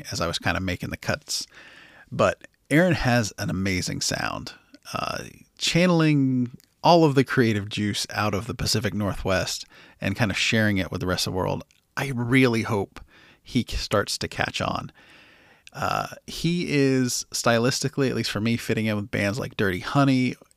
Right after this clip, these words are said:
and, uh, Tyler Bryant and the Shakedown. Just great guitar-based, bluesy rock, uh, and definitely has something to say lyrically, I think, especially with this song. Um, I also, there are moments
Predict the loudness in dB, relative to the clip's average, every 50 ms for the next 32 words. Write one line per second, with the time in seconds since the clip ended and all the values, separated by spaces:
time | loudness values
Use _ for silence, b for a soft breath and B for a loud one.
0 | _ -6 -4 -2 -2 -2 -2 -4 -6 -8 -10 -12 _ -12 -8 -8 -6 -6 -8 -10
1 | -10 _ -6 -4 -2 -2 -4 -4 -2 -4 -4 -4 -6 -6 -8 -2 0 0 0 0
2 | -2 -2 -2 -2 -2 -2 -4 -8 -10 _ B B B B B B B B B B
3 | B -4 -4 -4 -4 -10 _ _ -10 -8 -2 2 4 4 4 2 -2 -4 -8 -14
4 | -16 _ _ _ _ -8 -8 -8 -8 -6 -6 -2 2 2 4 4 2 0 _ -2
5 | -2 0 -2 -4 -6 -6 -8 _ -12 -20 -20 _ _ _ _ _ _ _ _ 0
6 | 2 4 4 4 2 0 -2 -4 0 2 4 4 6 6 4 4 2 _ -10 -20
7 | B B B B B B B B B B B -4 -2 -2 -2 -2 -4 -2 2 4
8 | 4 4 4 4 2 2 2 2 2 0 2 2 0 0 0 0 0 0 0 0
9 | 0 0 0 0 0 -2 _ -6 -6 -4 -4 -4 -4 -4 -6 -6 -4 -4 -6 0
10 | 2 2 2 2 0 -2 -2 -4 -6 -6 -6 -4 -4 -2 -2 -2 -4 -4 -6 -10
11 | b b b b b b b b b b b b -10 -8 -8 -8 -10 -12 -14 -16
12 | _ -10 -2 2 4 4 4 6 4 4 4 4 2 0 2 4 4 4 4 2
13 | 2 4 4 4 4 2 2 0 -2 -6 -8 -8 -8 -8 -12